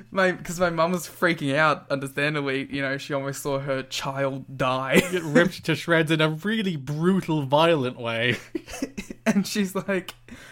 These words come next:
Speaker 1: "Yes, have it." <laughs> And then I played Pokemon Gold, and she was good.
Speaker 2: Oh, who's your favorite starter, though?
Speaker 1: Um, I, see, I think Gen two has got the best bunch of 'em.
Speaker 2: I think the Gen two is the best Pokemon, full stop, but yes.
Speaker 1: Yes.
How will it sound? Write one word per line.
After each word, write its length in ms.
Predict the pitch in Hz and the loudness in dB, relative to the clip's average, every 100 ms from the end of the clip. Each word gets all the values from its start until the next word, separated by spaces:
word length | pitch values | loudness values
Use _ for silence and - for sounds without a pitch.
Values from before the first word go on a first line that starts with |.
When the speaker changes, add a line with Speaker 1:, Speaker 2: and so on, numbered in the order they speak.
| 240 208 - 330 - - | -12 -12 -2 -2 -2 -2
Speaker 1:
"Yes, 280 | 339 330 - - - | 0 2 -2 -8 0
have 240 | 339 302 | 2 2
it." 200 | 339 - | 2 8
<laughs> 180 | 262 180 | 8 6
And 100 | 170 | -4
then 80 | 170 | -2
I 60 | 180 | -2
played 240 | 196 185 | 0 -2
Pokemon 380 | - 185 190 190 | 0 -4 0 -2
Gold, 340 | 185 - 147 - - - | -2 -6 -8 -12 -14 -10
and 180 | 147 147 | -10 -8
she 120 | 160 | -10
was 160 | 175 | -10
good. 280 | 175 202 165 - - | -10 -12 -14 -16 -12
Speaker 2:
Oh, 220 | 123 113 | -8 -6
who's 140 | 123 | -6
your 80 | 123 | -10
favorite 220 | 123 113 | -12 -14
starter, 340 | - 110 107 92 | -12 -10 -10 -12
though? 480 | - - _ _ 143 | -18 -20 _ _ -6
Speaker 1:
Um, 760 | 143 143 139 131 123 104 95 - - | -2 0 -2 -4 -8 -12 -14 -20 -12
I, 160 | - 277 277 156 | -6 -6 -8 -10
see, 180 | 240 - | -8 -2
I 100 | 214 | -2
think 360 | 277 285 - - 151 | -2 -4 -4 -8 -10
Gen 280 | 147 147 156 | -6 -4 -4
two 200 | 156 147 | -2 -2
has 100 | 131 | -2
got 200 | 139 - | -4 -8
the 60 | 139 | -8
best 580 | 131 123 - - - - _ | -6 -4 -6 -10 -18 -20 _
bunch 240 | 143 156 147 | -4 -4 -6
of 100 | - | -12
'em. 220 | - - | -18 -8
Speaker 2:
I 100 | 135 | -6
think 160 | 147 127 | -6 -6
the 60 | |
Gen 140 | 123 120 | -6 -4
two 140 | 123 | -4
is 100 | 110 | -6
the 100 | 107 | -6
best 240 | 92 - - | -10 -14 -6
Pokemon, 500 | 127 - 104 92 - | -6 -6 -12 -12 -14
full 180 | 107 | -18
stop, 440 | - - 120 - - - | -10 -6 -6 -8 -20 -20
but 120 | - | -14
yes. 300 | - - - - _ 185 | -14 -14 -20 -20 _ -12
Speaker 1:
Yes. 320 | - - | -12 -12